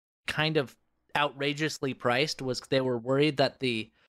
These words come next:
amount of cards they would be able to produce, they would actually lose money on it. And so now they're saying that because of their manufacturing process, uh, they, they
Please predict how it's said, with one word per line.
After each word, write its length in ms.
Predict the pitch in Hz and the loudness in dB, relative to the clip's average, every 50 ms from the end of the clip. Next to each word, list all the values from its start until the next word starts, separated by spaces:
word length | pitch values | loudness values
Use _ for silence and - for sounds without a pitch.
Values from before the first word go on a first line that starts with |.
| _ _ _ _ _ - | _ _ _ _ _ -2
amount 380 | 151 160 151 160 175 190 196 196 | 0 0 0 0 0 0 0 0
of 100 | 175 139 | -4 0
cards 280 | - 175 180 180 156 | 2 2 2 2 2
they 120 | 151 175 165 | 0 -2 -2
would 120 | 160 147 | -2 0
be 120 | 143 156 156 | 0 0 2
able 120 | 147 147 | 2 0
to 80 | 139 120 | -2 -4
produce, 520 | - 143 127 120 139 139 139 139 131 - | -6 -8 -2 0 2 2 2 2 0 2
they 120 | - 139 | 2 2
would 140 | 127 127 127 | 2 4 2
actually 300 | 135 131 - - 135 127 | 2 0 0 0 -2 0
lose 260 | 127 135 135 123 110 | 0 0 0 0 -2
money 260 | 120 120 120 123 135 143 | -4 -4 -6 -2 0 2
on 140 | 147 156 | 2 2
it. 140 | 165 185 180 - _ _ _ _ _ _ _ _ _ _ _ _ _ _ _ _ _ _ _ _ _ _ _ - | 2 0 -2 -4 _ _ _ _ _ _ _ _ _ _ _ _ _ _ _ _ _ _ _ _ _ _ _ -4
And 180 | 160 156 147 | -4 -2 -2
so 460 | - - 165 156 151 147 139 139 131 - _ _ _ - 151 | -2 0 2 4 4 4 2 0 -4 -8 _ _ _ -8 -2
now 520 | 143 156 160 165 170 170 170 170 165 160 | 0 2 2 4 4 4 4 4 2 0
they're 180 | 151 160 156 143 | 0 -2 -2 -2
saying 360 | - - 160 151 151 151 147 | 0 2 2 2 2 2 0
that 240 | 143 143 139 135 131 | 0 0 0 0 -4
because 400 | 139 139 - - 160 160 151 156 | -8 -12 -4 0 0 0 0 0
of 80 | 165 160 | 0 0
their 100 | 156 151 | 0 0
manufacturing 840 | 151 151 151 147 139 - - 160 165 160 - - - 143 127 127 | 0 -2 -2 -4 -4 -4 -2 -2 -2 -4 -6 -8 -8 -8 -8 -6
process, 680 | 120 127 123 117 117 - - 117 117 117 - - - - _ _ _ _ _ _ _ - | -6 -4 -4 -4 -4 -4 -4 -4 -4 -4 -6 -8 -10 -14 _ _ _ _ _ _ _ 2
uh, 320 | 135 127 127 127 123 120 | 4 4 4 2 0 -2
they, 240 | 113 127 131 131 127 | -2 -2 -2 -2 -2
they 420 | 131 - 139 135 131 131 127 - | 0 2 2 2 2 0 -6 -10